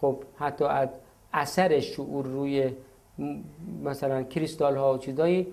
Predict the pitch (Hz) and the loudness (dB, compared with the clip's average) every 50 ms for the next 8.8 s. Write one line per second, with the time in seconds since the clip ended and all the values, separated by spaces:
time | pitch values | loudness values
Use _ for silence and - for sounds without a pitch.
0 | - - - - - - 151 131 - - - 139 127 127 123 131 131 131 139 151 | -12 -18 -20 -12 -6 -4 -4 -4 -4 -2 0 2 2 2 2 4 2 2 2 0
1 | 156 156 156 - - - - - 135 131 135 143 143 160 165 156 - - 131 117 | -2 -4 -4 -8 -14 -12 -2 2 4 6 6 6 4 4 2 2 0 -2 -6 -6
2 | 107 - - - - - - - 151 143 143 147 143 139 - - 147 147 143 143 | -8 -10 -14 -20 -20 -20 -10 -4 -2 0 2 2 2 0 -2 -6 -8 -6 -2 2
3 | 147 160 156 147 143 147 151 151 143 135 131 135 131 143 147 147 - 151 151 147 | 2 2 2 2 0 0 0 -2 -2 -4 -4 0 2 2 2 2 2 2 4 4
4 | 151 147 147 147 - - - - - - - - - 139 139 139 135 135 135 135 | 4 2 0 -2 -6 -14 -20 -20 -20 -20 -14 -8 -4 0 0 2 2 2 0 0
5 | 135 131 127 127 - - - - - - - 143 143 139 147 151 156 156 156 151 | -2 -4 -6 -8 -10 -16 -20 -20 -8 0 2 4 4 4 4 4 2 2 2 0
6 | 147 147 - - - - - 143 139 135 131 120 131 131 135 - 143 147 147 151 | -2 -4 -8 -12 -14 -8 -4 -2 0 0 0 0 -2 -4 -2 0 2 2 2 2
7 | 165 165 - - 175 170 170 170 - - - - - - 147 139 - 139 170 170 | 0 -2 0 2 2 2 2 0 -4 -10 -16 -8 -2 0 0 2 4 4 2 4
8 | 170 165 170 170 165 165 160 160 160 160 156 151 151 151 147 147 | 4 4 4 4 4 4 2 0 2 2 4 4 4 4 2 -2